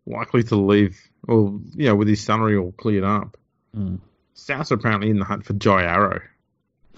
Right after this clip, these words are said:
Speaker 2: Yeah, and Jai Arrow's in a bit of demand, which I, I'm not really sure why, because there's so many good, like, forwards out there. And he's a good forward, don't get me wrong, but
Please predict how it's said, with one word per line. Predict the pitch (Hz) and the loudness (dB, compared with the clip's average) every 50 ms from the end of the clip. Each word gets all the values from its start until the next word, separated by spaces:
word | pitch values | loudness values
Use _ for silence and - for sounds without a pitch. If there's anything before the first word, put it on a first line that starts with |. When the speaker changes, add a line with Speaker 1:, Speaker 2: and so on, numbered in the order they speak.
| - - - - - - - - - - _ _ _ | -20 -18 -18 -18 -20 -20 -20 -20 -20 -20 _ _ _
Speaker 2:
Yeah, | - 131 151 | 4 4 6
and | 170 120 | 6 6
Jai | 127 151 165 180 190 | 6 6 8 8 6
Arrow's | 180 151 131 127 120 110 117 117 | 6 6 6 6 6 4 4 0
in | 113 110 | 0 0
a | |
bit | 95 98 113 107 | 0 0 2 2
of | 110 98 | 2 0
demand, | 92 104 101 101 98 117 143 156 147 131 117 110 | 0 -2 -2 -2 -2 0 0 2 2 0 0 0
which | 104 104 104 104 - - - - - _ _ _ _ _ _ _ _ _ - | 0 -2 -2 -2 -6 -10 -10 -12 -14 _ _ _ _ _ _ _ _ _ -2
I, | 120 113 110 - _ _ _ - | -2 -2 -2 -4 _ _ _ -6
I'm | 117 123 135 | -4 -2 -2
not | 160 202 - | -2 -2 0
really | 220 202 160 139 | 0 0 0 0
sure | - - - 120 101 | -4 -2 -2 0 0
why, | 95 90 95 95 98 104 120 | 0 -2 0 2 2 2 2
because | 131 131 117 - - 131 110 | 0 -2 -8 -6 -8 -8 -6
there's | - 143 - | -6 -10 -10
so | - - 151 156 | -6 -6 -4 -4
many | 185 180 143 110 | -4 -4 -6 -6
good, | - 123 110 92 _ _ _ _ _ _ _ _ _ - | -4 -6 -6 -6 _ _ _ _ _ _ _ _ _ -4
like, | 113 104 95 90 - | -2 0 0 -2 -4
forwards | - - 110 92 90 95 104 101 104 107 | -8 -8 -6 -4 -2 -2 -2 -4 -2 -4
out | 98 98 95 - | -2 -2 -2 -2
there. | - 101 107 131 156 - _ _ _ _ _ _ _ _ _ - | -2 -2 -2 -2 -4 -6 _ _ _ _ _ _ _ _ _ -6
And | 117 139 | -2 -2
he's | 156 165 180 | 0 0 0
a | 202 | 2
good | 262 277 175 | 0 0 0
forward, | - - 131 135 175 156 92 90 - - _ | 0 2 4 4 4 4 2 -2 -6 -12 _
don't | - - 180 180 | -4 -4 -2 -2
get | 127 101 87 | -2 -4 -4
me | 73 92 101 | -4 -8 -8
wrong, | 95 98 117 160 151 117 101 95 | -4 -2 0 0 0 0 -2 -2
but | 95 98 98 95 - | 0 0 0 0 0